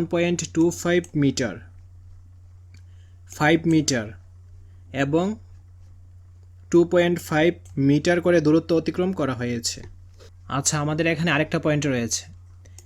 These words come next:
একটা জিনিস কি লক্ষ্য করেছ? ব্ল্যাকবোর্ড যেহেতু স্থিরই আছে, কিন্তু তোমরা এক একজন এক এক বেঞ্চে বসেছ, তাই তোমাদের এক একজনের অবস্থান থেকে ব্ল্যাকবোর্ডের দূরত্ব ও সরণ ভিন্ন হবে,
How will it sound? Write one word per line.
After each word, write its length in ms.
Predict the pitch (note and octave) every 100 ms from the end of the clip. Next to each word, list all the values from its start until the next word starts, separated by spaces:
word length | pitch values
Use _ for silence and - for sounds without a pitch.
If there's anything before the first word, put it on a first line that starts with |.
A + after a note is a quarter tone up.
| -
একটা 260 | C#3 D#3 F#3+
জিনিস 320 | D#3+ F#3 F#3 -
কি 120 | F#3+
লক্ষ্য 320 | E3+ D3 D3+ D#3
করেছ? 300 | D#3 C#3+ - A#2
ব্ল্যাকবোর্ড 580 | B2 C#3+ D#3 D3+ E3+ E3+ E3
যেহেতু 360 | D3+ E3 E3 D#3+ D3+
স্থিরই 380 | D3+ - E3 E3
আছে, 320 | C#3 A#2 - - - - - -
কিন্তু 280 | F#3 F#3 F3+
তোমরা 360 | F3+ E3+ F3 F3+ - F3
এক 160 | E3+
একজন 420 | F#3+ F3 E3 F#3 F3+
এক 180 | D#3 D#3
এক 100 | F3+ E3
বেঞ্চে 300 | E3 E3 F3
বসেছ, 380 | D3+ C#3+ C3 - A#2
তাই 160 | C3 C#3
তোমাদের 380 | D3+ D3 D3+ D#3+ D3+
এক 80 | C#3
একজনের 400 | D#3+ D#3 E3 E3
অবস্থান 420 | C3 C#3+ C#3+ - E3
থেকে 320 | D3 A#2 - - - - - - C3
ব্ল্যাকবোর্ডের 600 | C3+ D3+ D#3+ F3 F3+ E3
দূরত্ব 320 | D3+ F3 F3 E3+
ও 60 |
সরণ 320 | D3 D#3 F3 D#3+
ভিন্ন 300 | C3+ C3+ C#3+ C3+
হবে, 320 | B2 A2